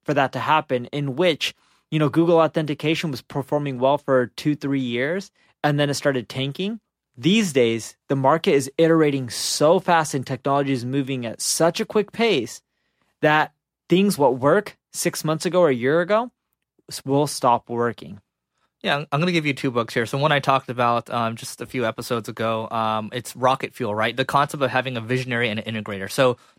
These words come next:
Speaker 2: both Neil and myself, I can, I can look at it and say, "Okay, we're both probably the visionaries of our companies," which means, here's the thing, like, both Neil and I are very similar, and, like, we like to test a bunch of different things,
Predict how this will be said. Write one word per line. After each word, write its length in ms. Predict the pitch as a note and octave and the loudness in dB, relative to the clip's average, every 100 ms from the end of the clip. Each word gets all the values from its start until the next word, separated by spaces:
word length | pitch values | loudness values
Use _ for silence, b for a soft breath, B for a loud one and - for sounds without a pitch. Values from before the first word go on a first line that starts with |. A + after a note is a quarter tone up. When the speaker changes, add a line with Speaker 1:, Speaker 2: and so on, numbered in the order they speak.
| - | 2
Speaker 2:
both 200 | E3+ F#3+ | 2 2
Neil 240 | D3 D3+ | 0 2
and 80 | D3+ | 2
myself, 360 | B2+ - C3 B2+ | 0 2 2 2
I 100 | B2+ | -2
can, 220 | C3+ A#2+ | -4 -6
I 80 | A#2+ | -6
can 220 | B2 A#2 | -6 -6
look 160 | A#2+ B2+ | -4 -2
at 80 | |
it 80 | A#2 | -2
and 100 | A2+ | -2
say, 160 | A#2+ A#2 | -4 -2
"Okay, 200 | B2 A#2 | -2 -2
we're 200 | A#2+ A#2+ | 0 -2
both 300 | A2 B2+ - | 0 0 0
probably 240 | C3 B2 | -2 -2
the 80 | A2+ | -4
visionaries 560 | A2+ A#2 A#2 A2 G#2+ G2+ | -4 -4 -2 -2 -4 -4
of 260 | A2+ A2 | -4 -2
our 140 | A2 A2 | -4 -4
companies," 480 | B2+ C3+ A2 A2 B B B | -6 -6 -8 -8 B B B
which 180 | C#3 | -2
means, 240 | E3 G3+ F#3+ - | 0 0 -2 -6
here's 280 | - G3+ - | 0 0 0
the 60 | |
thing, 220 | F3 E3+ | -6 -6
like, 220 | G#2 A#2+ - | -4 -6 0
both 260 | C#3+ E3+ | 0 2
Neil 140 | D3+ D3+ | 0 0
and 80 | |
I 60 | C#3+ | 0
are 40 | |
very 200 | C3+ C#3 | 2 0
similar, 300 | B2 E3+ E3+ | 0 -2 0
and, 100 | B2+ | 0
like, 140 | B2+ A2+ | 0 -2
we 100 | C3 | -2
like 160 | C#3+ | -2
to 60 | C#3 | -4
test 240 | - C3+ | -2 -2
a 40 | C3 | -2
bunch 240 | B2+ B2+ | -4 -4
of 80 | A#2+ _ C#3 | -8 _ -12
different 280 | B2 B2+ A#2+ | -6 -6 -6
things, 240 | B2 D#3 | -6 -6